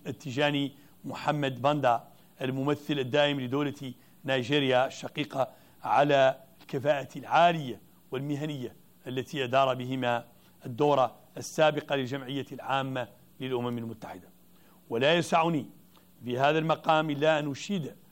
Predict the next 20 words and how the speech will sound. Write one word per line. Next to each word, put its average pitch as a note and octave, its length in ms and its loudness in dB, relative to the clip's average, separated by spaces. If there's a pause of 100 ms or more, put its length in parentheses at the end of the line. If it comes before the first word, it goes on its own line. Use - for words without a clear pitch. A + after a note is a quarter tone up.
(260)
بالجهود C#3 440 -2
الكبيرة D3+ 540 0 (360)
والمساعي C#3 580 0
المتواصلة C#3+ 720 2 (400)
التي C#3 300 -2
يبذلها C3+ 680 2 (300)
معالي C#3+ 480 2
الأمين C#3+ 320 -2
العام C#3 480 2
للأمم C3 240 -4
المتحدة C3 540 -6 (380)
السيد C#3 340 -4
أنطونيو C#3 360 -2
غوتيريس B2+ 600 -2 (320)
في C#3 120 0
إصلاح C#3 640 -2 (380)
وقيادة C3+ 920 0 (280)
المنظمة C3+ 580 0 (240)
خدمة C#3+ 400 -2
للسلم C3 680 -4